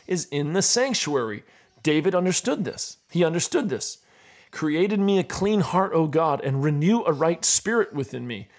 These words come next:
He understood that he needed a new heart. He knew, understood he was under the curse of the law, that he was condemned by his natural tendency to sin. And yeah, like, you could discover within the confines of the Old Testament, the true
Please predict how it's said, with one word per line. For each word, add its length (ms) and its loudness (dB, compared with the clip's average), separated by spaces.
He 200 -6
understood 680 -2
that 120 0
he 280 4
needed 300 4
a 60 -2
new 280 2
heart. 420 0
He 160 2
knew, 140 4
understood 320 0
he 100 -2
was 140 -2
under 180 2
the 80 0
curse 360 -2
of 80 -4
the 60 0
law, 280 2
that 120 0
he 60 -2
was 140 -2
condemned 400 -2
by 120 0
his 140 -4
natural 720 -8
tendency 560 -2
to 80 -4
sin. 340 0
And 240 -6
yeah, 240 0
like, 220 -2
you 220 -2
could 180 -2
discover 600 -2
within 240 -4
the 80 -6
confines 640 -2
of 80 -6
the 120 -4
Old 180 -4
Testament, 460 -6
the 80 -4
true 500 -4